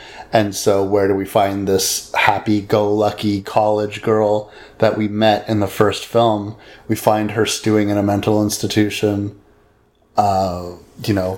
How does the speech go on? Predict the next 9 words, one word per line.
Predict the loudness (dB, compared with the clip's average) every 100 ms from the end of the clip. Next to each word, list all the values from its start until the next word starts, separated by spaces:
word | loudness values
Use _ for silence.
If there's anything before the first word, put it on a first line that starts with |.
| -10
filthy, | -10 -4 0 0 0 0 2 0 -2 _ _ _ _ _ -6
isolated. | 0 0 2 2 2 2 2 2 0 -4 -16 _ _ _ _ _ _ _ _ -6
Um, | -4 -4 -6 -10 -16 -10
I | -4
mean, | -2
she's | 0 2
got | 0 0
Kyle | -2 0 2 2
here. | 2 0 0